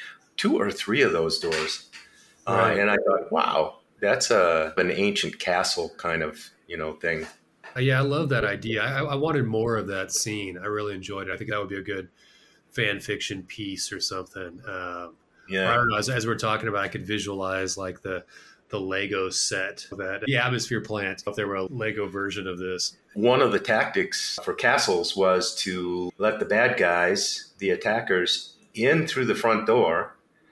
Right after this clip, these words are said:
Speaker 1: and then they close the front door, and they'd find themselves in an ante room with another door in front of them. So now they're stuck in this, uh,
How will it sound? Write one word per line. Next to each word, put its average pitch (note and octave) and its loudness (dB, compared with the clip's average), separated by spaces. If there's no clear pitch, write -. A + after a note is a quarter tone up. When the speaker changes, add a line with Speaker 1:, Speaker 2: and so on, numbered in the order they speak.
Speaker 1:
and G#2 4
then G#2 6
they F#2+ 4
close D#3+ 4
the G#2+ -2
front F#2+ 0
door, F2+ 4
and G2+ 2
they'd G2+ 2
find C3 2
themselves F#2 2
in F#2 -4
an - -6
ante G#2+ 4
room F2 -4
with G#2 2
another G#2 4
door G2 4
in F#2 0
front A#2+ 4
of G#2 0
them. E2+ -2
So - 2
now A2 4
they're G2+ 4
stuck - 0
in F#2+ -4
this, F#2 0
uh, G2 0